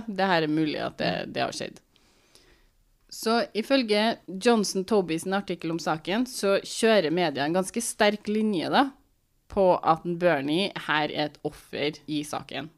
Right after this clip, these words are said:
Og at han er en snill mann som er fengslet på feil grunnlag. Så familien til Marjorie blir da naturligvis ganske sjokkert over det her. Mener jo at det her ikke, altså,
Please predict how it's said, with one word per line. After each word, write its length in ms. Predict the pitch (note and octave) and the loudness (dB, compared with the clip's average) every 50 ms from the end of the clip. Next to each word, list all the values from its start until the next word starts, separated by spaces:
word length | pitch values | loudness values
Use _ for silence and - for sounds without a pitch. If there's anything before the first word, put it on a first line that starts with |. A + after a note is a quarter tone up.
| _ _ _ _ _ - | _ _ _ _ _ -6
Og 100 | E3 E3 | -4 -2
at 80 | - | 0
han 100 | E3 E3 | 2 2
er 60 | D#3+ D#3 | 2 2
en 60 | D#3 - | 0 -2
snill 380 | - - G#3+ A3 A3+ A#3 A#3+ A#3 | 0 2 4 4 6 6 6 4
mann 220 | G#3 F3 F3 F#3 | 4 4 2 2
som 140 | - - F3+ E3 | 0 -2 -2 -2
er 80 | E3+ | -2
fengslet 560 | - - - F#3+ F3 F3 - - - B2+ B2 | -4 -4 -2 -2 -2 -2 -4 -4 -6 -6 -6
på 140 | - - C#3+ C3+ B2+ C3 C3+ - _ _ _ _ _ _ _ | -4 -2 -2 -2 -2 -4 -8 -14 _ _ _ _ _ _ _
feil 220 | - C3+ C3 C3 C#3+ | -4 -4 -4 -4 -4
grunnlag. 460 | - C3 C#3 C3+ B2 - B1+ - - - _ _ _ _ _ - | -4 -4 -4 -4 -4 -6 -8 -10 -10 -16 _ _ _ _ _ -12
Så 140 | - - G3+ G3+ | -4 -4 -4 -2
familien 680 | - - C4 C4 C4 C4+ C#4 C4+ A#3 G3 F3 E3 E3+ F#3+ - | 4 6 6 8 8 8 8 6 4 4 2 2 2 4 4
til 80 | A#3 | 4
Marjorie 720 | A3+ A3 G#3 F#3 E3 D#3 - D3+ E3+ F#3 A3 B3+ C4 - - _ _ _ _ _ _ _ _ _ _ _ - | 6 6 6 6 6 4 0 0 2 2 4 2 2 0 -4 _ _ _ _ _ _ _ _ _ _ _ -6
blir 280 | F#3 G3 G3 G3 G3 | 0 4 6 6 8
da 140 | G3 F#3+ F#3+ F#3 | 8 8 8 8
naturligvis 640 | F#3+ G3 F#3+ - - F#3 E3+ D#3 D3+ E3 E3 - | 6 2 0 0 0 0 0 2 0 -2 -2 -2
ganske 240 | - F3 E3+ - - D#3+ | -2 -4 -4 -4 -6 -4
sjokkert 380 | - F3+ F3 - D#3 C#3+ - | -4 -4 -4 -4 -6 -4 -4
over 220 | E3 D#3 D3 C3+ C#3+ | -2 0 0 0 0
det 80 | D#3 E3+ | 2 4
her. 180 | F#3+ B3 G4 - - _ _ _ _ _ _ _ _ - | 4 4 4 2 -2 _ _ _ _ _ _ _ _ -2
Mener 380 | F3 F#3 F#3+ G3 F#3+ F3 D#3 D3 | 0 2 2 2 2 2 0 -2
jo 20 | |
at 140 | D3 D3+ - | -2 -4 -4
det 80 | F3+ E3+ | -6 -4
her 160 | F3 D3+ D#3 | -2 -2 -2
ikke, 280 | D#3+ D#3 - - - - | -2 -4 -8 -10 -8 -8
altså, 240 | E3+ E3+ D#3+ D#3 | -6 -2 -2 -2